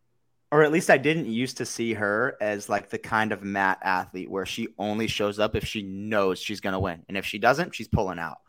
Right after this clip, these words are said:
I, I used to see her as the athlete who's like,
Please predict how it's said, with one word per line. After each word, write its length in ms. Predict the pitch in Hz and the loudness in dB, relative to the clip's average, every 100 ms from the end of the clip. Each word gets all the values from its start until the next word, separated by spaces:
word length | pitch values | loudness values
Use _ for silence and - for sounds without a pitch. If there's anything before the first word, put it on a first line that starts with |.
| - - - - | -20 -20 -4 8
I, 360 | 120 131 135 - | 8 8 4 4
I 160 | 131 127 | 6 6
used 500 | 120 120 160 180 - | 2 -4 -6 -6 -10
to 80 | 131 | -12
see 260 | - 117 | -8 -6
her 200 | 104 107 | -4 -2
as 140 | 104 104 | -4 -6
the 160 | 104 | -4
athlete 340 | 90 95 110 104 | -4 -4 -8 -10
who's 220 | 101 101 | -10 -4
like, 160 | 101 | -4